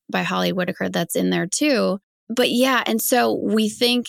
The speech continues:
you know, and this is where I take issue with, like, the mommy influencers like Molly Sims and, like, on Instagram, where it's like,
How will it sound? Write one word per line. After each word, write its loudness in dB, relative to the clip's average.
you 4
know, 4
and 0
this 2
is 0
where 2
I 0
take -4
issue -2
with, -2
like, -4
the -2
mommy 0
influencers -2
like -2
Molly 0
Sims -2
and, -2
like, -8
on -2
Instagram, -2
where -2
it's -6
like, -2